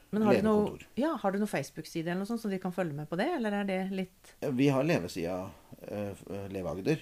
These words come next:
Speaker 1: Ja.
Speaker 2: eh, Facebook. Der legger vi ut når det er kaffetreff.
Speaker 1: Ikke sant?
Speaker 2: Ja.
Speaker 1: Så da kan folk finne dere der.
Speaker 2: Det håper jeg jo absolutt.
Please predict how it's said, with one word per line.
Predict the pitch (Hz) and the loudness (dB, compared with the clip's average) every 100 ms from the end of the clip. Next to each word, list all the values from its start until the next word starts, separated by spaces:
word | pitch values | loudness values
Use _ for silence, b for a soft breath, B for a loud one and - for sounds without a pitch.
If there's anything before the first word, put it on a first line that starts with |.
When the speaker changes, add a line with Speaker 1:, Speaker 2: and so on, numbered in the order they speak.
| - | 0
Speaker 1:
Ja. | 196 123 - _ | 0 0 -6 _
Speaker 2:
eh, | 107 101 | -8 -6
Facebook. | 101 - 139 - b b b | -6 -6 -8 -10 b b b
Der | 117 127 | 0 4
legger | 107 98 | 4 2
vi | 107 90 | -2 -2
ut | 92 | -4
når | 101 95 | -4 -4
det | |
er | 82 - | -4 -8
kaffetreff. | 92 - - - - - | -10 -12 -12 -14 -12 -6
Speaker 1:
Ikke | 202 - | -6 -6
sant? | 214 226 220 202 | -6 -8 -8 -10
Speaker 2:
Ja. | 190 - | -12 -14
Speaker 1:
Så | - 196 | -10 -4
da | 208 | -4
kan | 254 254 | -4 -4
folk | 214 | -6
finne | - 196 151 | -2 -2 -2
dere | 143 147 | -2 -4
der. | 147 - - b b - | -4 -8 -12 b b -14
Speaker 2:
Det | 104 82 82 | -8 -8 -6
håper | 107 104 87 | -6 -6 -4
jeg | 101 | -6
jo | 95 | -8
absolutt. | - - - | -6 -8 -10